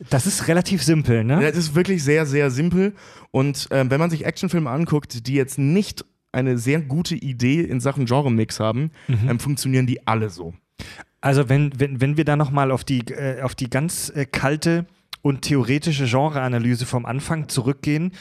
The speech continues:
Speaker 1: äh, definiert sich der Actionfilm durch... Ähm, bestimmte Handlungsmotive.
Speaker 2: Genau, gut gegen böse.
Speaker 1: Mhm. Durch typische Figuren.
Speaker 2: Ja, du hast einen Helden.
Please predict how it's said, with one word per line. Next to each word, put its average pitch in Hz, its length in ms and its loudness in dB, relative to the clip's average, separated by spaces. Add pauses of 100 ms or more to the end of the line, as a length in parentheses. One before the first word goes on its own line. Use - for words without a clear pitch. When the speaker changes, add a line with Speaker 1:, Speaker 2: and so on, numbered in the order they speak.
(460)
Speaker 1:
äh, 131 200 2
definiert 135 540 2
sich - 180 0
der - 200 0
Actionfilm 160 840 -2 (640)
durch... 131 680 2
Ähm, 110 1160 0 (1900)
bestimmte 127 380 0
Handlungsmotive. 180 960 0 (160)
Speaker 2:
Genau, 113 200 -2 (140)
gut 123 160 -2
gegen 110 160 -2
böse. 127 280 0 (140)
Speaker 1:
Mhm. 135 320 0 (800)
Durch 135 460 2 (340)
typische 160 420 0
Figuren. 156 580 0 (440)
Speaker 2:
Ja, 117 160 -2
du 110 160 -2
hast 113 140 0
einen 113 140 0
Helden. 123 520 -2